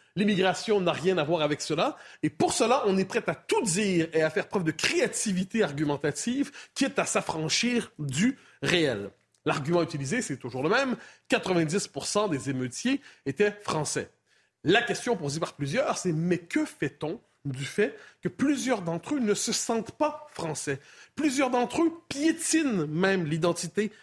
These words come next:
française. Elle est quelquefois non seulement désirée, non désirée, mais elle est rejetée. » Et on le voit, et pas seulement pendant les émeutes.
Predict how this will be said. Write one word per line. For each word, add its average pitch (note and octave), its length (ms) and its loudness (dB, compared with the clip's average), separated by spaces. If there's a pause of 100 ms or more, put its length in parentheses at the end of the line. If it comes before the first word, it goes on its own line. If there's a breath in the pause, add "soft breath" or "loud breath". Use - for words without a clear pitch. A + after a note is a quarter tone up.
(140)
française. F#3 600 2
Elle G#3 140 2
est A3 60 0
quelquefois A#3+ 420 0
non D4+ 140 -2
seulement D4+ 400 0 (160)
désirée, G#3 680 2
non A#3 360 4
désirée, A3 580 0 (320 loud breath)
mais A3 200 4
elle A3 100 4
est D#4+ 260 0
rejetée. » F3 800 2 (500 soft breath)
Et A3 80 4
on F#3+ 120 4
le E3+ 80 2
voit, A3+ 480 0
et - 60 -10
pas - 180 0
seulement G3 400 2
pendant C3 220 -6
les C#3 200 -2
émeutes. C4+ 320 0